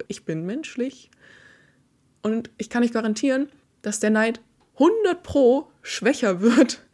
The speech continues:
<laughs> wenn man ihn annimmt und sagt, „Ist jetzt so, darf jetzt auch mal sein, ändert nichts dran, dass ich ein guter Mensch bin oder ändert nichts an mir als Person.“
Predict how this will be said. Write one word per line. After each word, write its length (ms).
<laughs> 260
wenn 140
man 140
ihn 140
annimmt 500
und 160
sagt, 440
„Ist 160
jetzt 200
so, 300
darf 220
jetzt 160
auch 140
mal 160
sein, 420
ändert 360
nichts 360
dran, 200
dass 140
ich 100
ein 100
guter 200
Mensch 320
bin 300
oder 160
ändert 300
nichts 240
an 120
mir 180
als 140
Person.“ 540